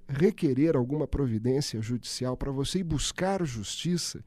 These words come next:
isso não tem que ser um assunto tão rebuscado, tão complicado,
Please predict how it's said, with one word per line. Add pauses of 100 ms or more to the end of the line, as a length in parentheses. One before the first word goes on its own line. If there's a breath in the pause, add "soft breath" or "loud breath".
(360 loud breath)
isso
não
tem
que
ser
um
assunto
tão
rebuscado,
tão
complicado,